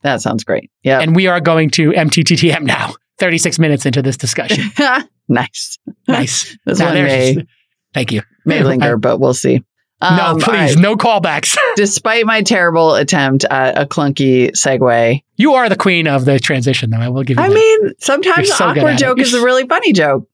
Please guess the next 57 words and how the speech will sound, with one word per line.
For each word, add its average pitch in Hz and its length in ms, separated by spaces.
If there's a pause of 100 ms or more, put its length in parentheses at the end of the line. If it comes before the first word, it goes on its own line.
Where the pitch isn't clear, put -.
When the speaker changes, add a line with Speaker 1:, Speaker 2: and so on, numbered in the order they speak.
(260)
Speaker 2:
you're 233 80
Speaker 1:
Just - 100
Speaker 2:
so 294 60
Speaker 1:
saying. 285 260
Speaker 2:
professional. 165 880
I - 140
mean, 185 340
you 202 160
have 202 180
brought 196 200
a 160 60
level 165 420
of - 100
professionalism 156 640
to 143 80
the 143 80
show 135 340 (420)
Speaker 1:
<laughs> - 380
Speaker 2:
that 165 240
I, 175 460
even 233 260
I 170 160
cannot 139 300
drag 131 240
down. 113 240 (180)
Continue. 151 280 (1300)
<laughs> 320 220 (280)
Oh, 381 280
I 370 80
love 320 220
you 240 100
as 214 100
my 196 60
Speaker 1:
All 190 60
right. 175 80
Speaker 2:
co-host. 190 440
I 233 100
Speaker 1:
Other 269 120
Speaker 2:
just 196 120
have 196 120
to 233 80
Speaker 1:
story, 196 140
I 165 40
Speaker 2:
say 160 40
Speaker 1:
know 156 80
Speaker 2:
it. 147 40
Speaker 1:
this 156 180
is 139 60
the, 156 100
this 156 220
is 147 60
the 143 60
best 123 240
part - 120
of 175 60
my 214 100
day. 254 320